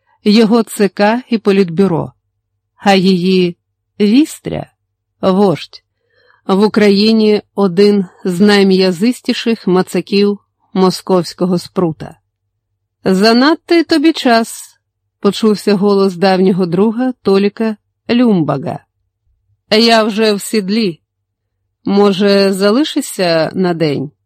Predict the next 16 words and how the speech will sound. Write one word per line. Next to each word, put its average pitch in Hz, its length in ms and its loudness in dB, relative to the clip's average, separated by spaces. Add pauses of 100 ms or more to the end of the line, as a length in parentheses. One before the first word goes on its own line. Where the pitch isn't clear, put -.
(760)
Люмбаго 202 680 0
мав 185 360 0
вигляд 185 420 -2
банальний, 185 680 0
заспаний, 165 800 -4 (100)
ще - 300 -4
й 330 40 0
позіхав. - 640 -4 (880)
«Ти 208 220 4
ж 202 140 -2
міг 208 220 4
бути 190 560 0
на 190 180 2
зустрічі 190 600 -2
з 190 40 -4
виборцями». 170 760 -4